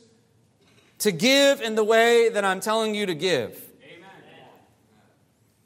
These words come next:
Speaker 1: And as a result, there's not room enough to receive it. You can't even take it all in.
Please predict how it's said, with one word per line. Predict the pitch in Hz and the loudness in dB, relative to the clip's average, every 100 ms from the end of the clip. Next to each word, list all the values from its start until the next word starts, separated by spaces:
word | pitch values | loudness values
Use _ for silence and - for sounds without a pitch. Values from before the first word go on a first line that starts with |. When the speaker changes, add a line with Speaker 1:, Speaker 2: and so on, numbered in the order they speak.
| _ _ _ - | _ _ _ -4
Speaker 1:
And | 180 | 0
as | 202 185 | 2 0
a | |
result, | 190 165 175 196 170 - - - _ _ _ _ _ _ _ - | -2 0 2 2 0 -6 -20 -20 _ _ _ _ _ _ _ -6
there's | 156 151 | -4 -2
not | 196 196 160 | 0 0 -2
room | 180 202 | -2 -2
enough | 180 175 165 170 | -2 -2 -4 -6
to | 165 | -10
receive | 147 127 175 165 | -8 -8 -8 -10
it. | 113 - _ _ _ _ _ _ _ _ _ | -10 -14 _ _ _ _ _ _ _ _ _
You | 165 | -14
can't | 170 190 185 | -6 -4 -2
even | 180 170 | -2 -4
take | 170 175 170 | -2 -2 0
it | 156 | 0
all | 147 143 | 0 0
in. | 165 113 | -4 -8